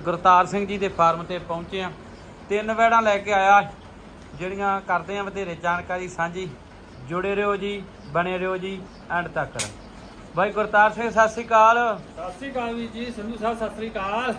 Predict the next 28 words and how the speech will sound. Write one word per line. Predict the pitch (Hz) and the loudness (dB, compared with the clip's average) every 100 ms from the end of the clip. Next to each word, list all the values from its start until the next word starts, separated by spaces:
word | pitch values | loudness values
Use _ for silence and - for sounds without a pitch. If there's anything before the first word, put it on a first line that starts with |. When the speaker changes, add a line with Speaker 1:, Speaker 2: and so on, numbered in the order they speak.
| - | -2
Speaker 1:
ਕੈਮ | 170 202 190 | 0 0 0
ਸਿੱਧਾ | 202 214 | 0 0
ਠੀਕ | 185 190 175 | 0 -2 4
ਠਾਕ | 190 208 | 4 6
ਆ? | 208 | 2
Speaker 2:
ਚੜ੍ਹਦੀ | 202 214 240 | 2 -6 -8
ਕਲਾ, | 226 190 190 | -8 -8 -10
ਕਿਰਪਾ | 185 175 214 | -12 -8 -8
ਗੁਰੂ | 202 190 | -6 -6
ਰਾਮਦਾਸ | 180 156 151 143 | -8 -8 -8 -10
ਦੀ। | 135 139 | -10 -8
Speaker 1:
ਸ਼ੁਕਰ | 147 151 - | -4 -2 0
ਹੈ | 147 | 2
ਜੀ। | 113 269 240 254 247 247 254 254 254 | 4 8 8 8 6 6 6 6 8
ਐਡਰੈਸ | 285 - | 6 4
ਕਰੀਏ | 226 226 240 | 0 0 0
ਨੋਟ | 240 233 | 2 0
ਜੀ? | 226 226 170 - - - - | 0 -6 -8 -14 -20 -20 -12
Speaker 2:
ਐਡਰੈਸ | 185 220 | -6 -4
ਪਿੰਡ | 87 90 92 | 0 0 2
ਬੈਂਕਾ, | 92 95 98 104 110 117 120 120 113 95 - - - | 2 2 4 4 8 8 8 6 4 0 -6 -12 -10
ਜ਼ਿਲ੍ਹਾ | 196 240 | -6 -6
ਤਰਨਤਾਰਨ, | 214 185 190 196 208 185 160 | -6 -6 -4 -2 -4 -8 -6
Speaker 1:
ਹਾਂ। | 147 123 110 - - - | -4 -4 -8 -16 -20 -18
Speaker 2:
ਤਹਿਸੀਲ | 170 185 190 | -12 -8 -8
ਪੱਟੀ। | 185 - 170 165 - 139 | -10 -10 -12 -12 -14 -6
Speaker 1:
ਮੋਬਾਈਲ | 156 175 190 | 2 4 4
ਨੰਬਰ? | 196 208 208 | 2 2 2